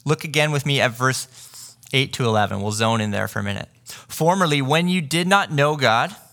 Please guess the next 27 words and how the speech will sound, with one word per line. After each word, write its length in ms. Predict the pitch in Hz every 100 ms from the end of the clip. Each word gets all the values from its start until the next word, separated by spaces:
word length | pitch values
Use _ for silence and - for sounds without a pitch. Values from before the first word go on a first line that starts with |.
| _ _ _ - - - -
you 320 | 135 190 240
were 180 | 196 151
enslaved 500 | 139 - 147 156 156
to 100 | 143
those 420 | 123 143 190 170
that 180 | 165 160
by 140 | 147
nature 500 | 143 151 147 156 -
are 140 | 139
not 440 | 127 131 151 180 -
God's. 520 | 127 107 95 - - - _ _ - - - _ -
But 340 | 165 185 139
now 300 | 143 147 175 196
that 120 | 160
you 200 | 151 160
have 200 | 156 135
come 220 | 160 156
to 100 | 151
know 380 | 135 127 147 190
God, 440 | 147 127 123 190 - - _ _ _ _ -
or 240 | 147 165
rather 340 | 131 120 123 131
to 120 | 139
be 120 | 120
known 320 | 120 123 127
by 340 | 117 123 123 165
God 440 | 123 101 113 143